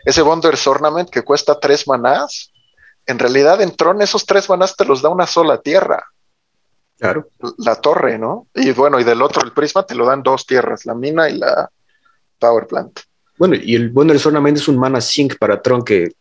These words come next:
Speaker 2: girando
Speaker 1: Sí.
Speaker 2: dos tierritas sigues jalando cartas y rellenándote la mano.
Speaker 1: Sí, y entonces, y es un filtro, porque también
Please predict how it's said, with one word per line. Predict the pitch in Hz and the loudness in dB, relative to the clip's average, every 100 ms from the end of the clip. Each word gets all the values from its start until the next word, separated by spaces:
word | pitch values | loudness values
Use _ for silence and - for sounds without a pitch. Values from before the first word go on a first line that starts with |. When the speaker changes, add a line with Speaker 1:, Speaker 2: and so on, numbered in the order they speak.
| _ _ _ | _ _ _
Speaker 2:
girando | 113 120 123 | -2 2 4
Speaker 1:
Sí. | 123 | 4
Speaker 2:
dos | - | 2
tierritas | - 113 131 - 120 123 | 0 -2 -2 -2 -2 0
sigues | 139 127 120 | -2 -2 0
jalando | 107 117 117 - | 0 2 0 0
cartas | 127 123 107 | 0 -2 -2
y | |
rellenándote | 98 101 104 107 - | -2 0 0 0 0
la | 85 | -2
mano. | 92 147 127 _ _ _ _ - | -2 -4 -6 _ _ _ _ -8
Speaker 1:
Sí, | - 147 156 151 - _ _ _ | -4 -2 0 -2 -6 _ _ _
y | - 123 117 - | -6 -4 -2 -4
entonces, | 120 127 135 131 127 117 - | -6 0 0 0 -2 -2 -4
y | 131 147 | 0 0
es | 190 | 2
un | 160 | 0
filtro, | 196 185 123 - | 0 0 0 2
porque | 113 - 214 214 - - - - _ | 0 0 0 -2 -6 -18 -18 -18 _
también | 120 123 147 | -2 0 -2